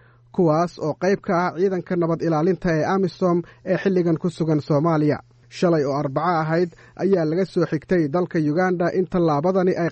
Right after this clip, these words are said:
qayb ka tahay dhimista lagu samaynayo ciidanka midowga Afrika ee Soomaaliya. Qorshaha ayaa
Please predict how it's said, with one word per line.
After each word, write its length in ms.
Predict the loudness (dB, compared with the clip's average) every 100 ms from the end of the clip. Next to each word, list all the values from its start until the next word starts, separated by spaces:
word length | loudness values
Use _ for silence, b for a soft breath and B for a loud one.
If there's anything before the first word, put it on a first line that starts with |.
| 0
qayb 160 | 0
ka 160 | 0 -4
tahay 300 | -2 0 0
dhimista 400 | 0 0 0 0
lagu 220 | 0 0 -2
samaynayo 540 | -2 0 2 4 2 2
ciidanka 400 | 0 0 -2 0
midowga 400 | 2 2 0 0
Afrika 400 | -2 -4 -2 0
ee 140 | -2
Soomaaliya. 560 | -2 0 2 2 2 0 -6 b b
Qorshaha 440 | -6 -2 0 2 0 -4 B
ayaa 320 | -4 0 2